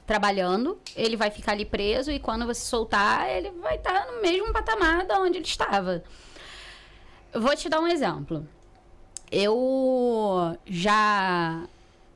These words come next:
coloquei pra entrar em uma das casas que a gente morou um, um egum, porque ele era dono daquela casa.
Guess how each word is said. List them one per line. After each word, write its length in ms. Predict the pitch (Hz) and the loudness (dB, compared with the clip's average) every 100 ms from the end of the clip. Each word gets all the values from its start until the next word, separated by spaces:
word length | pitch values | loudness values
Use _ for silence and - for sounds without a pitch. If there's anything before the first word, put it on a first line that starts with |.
| - | -4
coloquei 580 | - 247 254 - 277 302 | 2 2 0 -2 0 0
pra 200 | 302 254 | 0 0
entrar 400 | 240 226 202 202 | 0 0 0 0
em 100 | 214 | -2
uma 160 | 214 | -4
das 160 | 214 208 | -4 -4
casas 260 | 220 202 - | -4 -4 -4
que 120 | 208 | -4
a 40 | |
gente 280 | 185 202 - | -4 -2 -2
morou 560 | 220 220 208 220 311 - - - | 0 0 2 0 -2 -8 -20 -6
um, 680 | 226 226 220 208 196 190 185 - | -4 -2 -4 -2 -2 -2 -4 -6
um 180 | - 208 | -2 0
egum, 400 | 220 202 220 294 | 0 -2 -2 -2
porque 240 | 339 254 220 | -4 -2 0
ele 100 | 196 | 2
era 200 | 190 190 | 0 0
dono 320 | 185 214 262 | 0 -2 -2
daquela 340 | 240 233 196 | -2 0 -2
casa. 600 | 202 208 208 254 277 330 | 2 2 4 2 0 -4